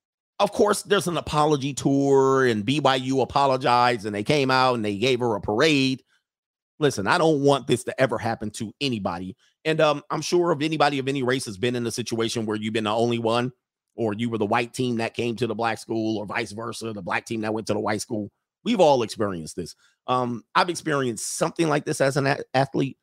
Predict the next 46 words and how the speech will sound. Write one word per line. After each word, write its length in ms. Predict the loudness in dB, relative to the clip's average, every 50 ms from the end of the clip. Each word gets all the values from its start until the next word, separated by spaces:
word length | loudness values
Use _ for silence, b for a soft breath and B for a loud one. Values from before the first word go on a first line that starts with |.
| _ _ _ _ _ _ -4
um, 280 | 0 0 0 0 -2 -2 -2
and 180 | -2 -2 0
then 160 | 0 0 0
I've 160 | 0 -2 -2 0
coached 300 | 0 0 0 0 -2 -2
college 300 | 0 0 0 0 -2 -6
sports 380 | -2 0 2 2 2 0 -2 -2
and 160 | 0 0 0 2
high 140 | 0 0
school 280 | -2 -2 -6 -6 -6 -6
sports. 360 | -4 -4 -2 -2 -2 -2 -6 b b b b b b b b b b _ 0
I 60 | 0
don't 120 | 0 2
think 120 | 2 2 2
I've 120 | 2 0
experienced 560 | 0 -4 -4 0 0 2 2 2 2 0 2
something 260 | 0 0 0 -2 -6 -6
quite 320 | -4 -4 -2 -2 -2 -4 -6
like 240 | -10 -10 -10 -4 0
this, 260 | 0 0 0 -2 -6
where 340 | -6 -2 0 0 0 0 0
they 160 | 0 -2 -2
were 200 | -2 -2 -4 -4
very 340 | -2 -2 0 0 0 -2 -4
much 340 | -4 -4 -4 -6 -6 -10 -16 _ _ _ _ _ _ 0
open 260 | 0 0 0 0 -4
and 120 | -4 -2 0
blatant. 480 | 2 2 2 2 0 -6 -6 -8 -10 _
Why? 360 | -2 0 2 2 2 0 -2 -4
Because 500 | -4 -4 0 4 4 4 4 2 -2 -8 _ _ _ _ _ _ _ _ _ _ _ _
the 100 | 2 2
gym 380 | 4 4 2 4 4 4 2 2 2
is 240 | 2 2 2 2 -4
pretty 300 | -2 2 2 2 2 4
much, 340 | 4 4 4 4 2 -4 -8 -10 -14 _ _ -4
you 80 | 0
know 80 | 2 2
what 100 | 2 2
I 40 | 2
mean? 200 | 2 2 4 2
Like, 160 | 2 0 0 0
you're 260 | 2 2 2 2 2
in 220 | 2 2 2 2 0 0 2
our 160 | 2 2 2 2
surrounding 600 | 0 2 2 2 4 2 2 2 0 2 2 2
area. 380 | 2 0 0 -4 -12 -16 -20